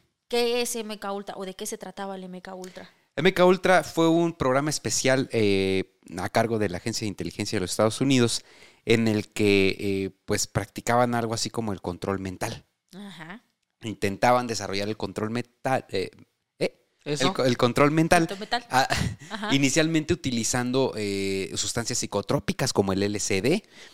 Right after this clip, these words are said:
Speaker 2: De hecho, se dice que muchos de, de, de que el L S D empezó a rondar en las calles gracias a algo, a un programa relacionado con el M K Ultra, eh, para, pues, como experimento social.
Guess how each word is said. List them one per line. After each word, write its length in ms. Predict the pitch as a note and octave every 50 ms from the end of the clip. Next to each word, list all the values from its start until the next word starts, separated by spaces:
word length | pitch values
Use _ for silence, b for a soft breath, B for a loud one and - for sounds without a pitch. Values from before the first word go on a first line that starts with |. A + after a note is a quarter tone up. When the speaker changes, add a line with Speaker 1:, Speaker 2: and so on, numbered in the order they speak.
| B
Speaker 2:
De 120 | - A2+ B2
hecho, 160 | C3 - E3
se 100 | B2+ A#2+
dice 280 | G#2+ A2+ C3 E3 C#3+ -
que 120 | - G#2
muchos 640 | G#2 G#2 A2 B2 C#3 D3+ E3 - - D3 B2 G2+
de, 160 | F#2+ G2+ D2+ C2+
de, 220 | F#2 G#2+ F2+ -
de 140 | - - -
que 100 | - -
el 80 | A2+ B2
L 160 | C3 D3 D#3+
S 160 | D3 - D#3
D 80 | C#3 D3
empezó 420 | D3 D3 - B2+ A2+ - - B2+
a 60 | C3
rondar 320 | C#3 C#3 B2+ A#2 A2+ A#2 A#2+
en 80 | B2
las 160 | A#2+ G#2+ - -
calles 380 | A#2+ A2+ A2 B2 B2 - b b b b b _
gracias 480 | G2 G2 G#2+ G#2+ C#3+ - C#3+ C3 - -
a 100 | G2+ F#2+
algo, 320 | F#2 F#2+ - G#2+ A2 F#2
a 80 | C#2+ G#2
un 100 | G#2 -
programa 460 | - G#2+ G2+ G2+ G#2 G#2+ G#2+ G2+ F#2+
relacionado 520 | F#2 F2+ F2+ F#2 - - F#2 F#2+ G2 G2+
con 140 | - F#2 F2+
el 140 | F2 E2+ F2
M 180 | F2+ F2+ F#2+
K 180 | - - G#2+ G#2+
Ultra, 380 | A2 A#2+ A2+ G2+ - G#2+ G#2+ B B B B B B B B
eh, 400 | - F#2 F2+ F2 F2+ F2+ F2+ F2 -
para, 500 | - F2+ F2+ F2 E2+ E2+ E2+ E2+ E2 -
pues, 100 | - -
como 180 | - - F#2 F2
experimento 520 | - - - - E2+ E2+ F2 E2+ - -
social. 380 | F2 - G2 - - - C3+ -